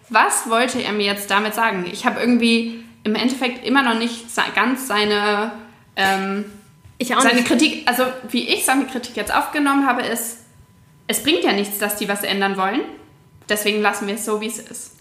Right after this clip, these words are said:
Speaker 2: Ja, ne? Weil
Speaker 1: Das war
Speaker 2: vor
Speaker 1: jetzt so
Speaker 2: allem
Speaker 1: meins. Und dann bin ich so, ach, okay, das ist
Speaker 2: Ja,
Speaker 1: also
Speaker 2: dann lassen wir
Speaker 1: besser.
Speaker 2: einfach
Speaker 1: Dann ist
Speaker 2: alles
Speaker 1: einfach
Speaker 2: so.
Speaker 1: so, lassen wir es jetzt, weil dann werden wir wahrscheinlich, unsere Enkelkinder werden wahrscheinlich diese Welt dann nicht mehr erleben, aber okay.
Speaker 2: Und auch dieses zwischendurch, ja,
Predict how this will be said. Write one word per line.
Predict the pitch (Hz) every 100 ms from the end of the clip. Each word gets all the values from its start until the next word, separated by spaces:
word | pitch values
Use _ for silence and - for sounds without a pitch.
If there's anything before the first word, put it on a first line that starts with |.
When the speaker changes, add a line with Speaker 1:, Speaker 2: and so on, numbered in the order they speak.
| -
Speaker 2:
Ja, | 277 247
ne? | 220 294 254
Weil | 254
Speaker 1:
Das | 269
war | 277
Speaker 2:
vor | 262
Speaker 1:
jetzt | 311
so |
Speaker 2:
allem | 262
Speaker 1:
meins. | 226 208
Und | 226
dann | 240 247
bin | 254
ich | 254
so, | 262
ach, | 226 - - -
okay, | 214 - 190
das | 202 233
ist | -
Speaker 2:
Ja, |
Speaker 1:
also | 269 226
Speaker 2:
dann | 233
lassen | 226 247
wir | 415
Speaker 1:
besser. | 226
Speaker 2:
einfach | 226
Speaker 1:
Dann | 233
ist | 247 -
Speaker 2:
alles | 220
Speaker 1:
einfach | 214 226
Speaker 2:
so. | 233
Speaker 1:
so, |
lassen | 226 233 233
wir |
es | 226
jetzt, | 294 269
weil | 226
dann | 214 233 240
werden | 226 226
wir | 226
wahrscheinlich, | 226 240 208 220 - - - - -
unsere | 226 220 208
Enkelkinder | 233 233 226 220 208 208
werden | 208
wahrscheinlich | 208 214 208
diese | 226 196
Welt | 190 190
dann | 190
nicht | 196 247
mehr | 226
erleben, | 233 180 185
aber | 214 262 -
okay. | - - 240 202 - - _ - - -
Speaker 2:
Und | 262 247 240
auch | 254
dieses | 277 262 254
zwischendurch, | - 269 262 262 269 269
ja, | 269 302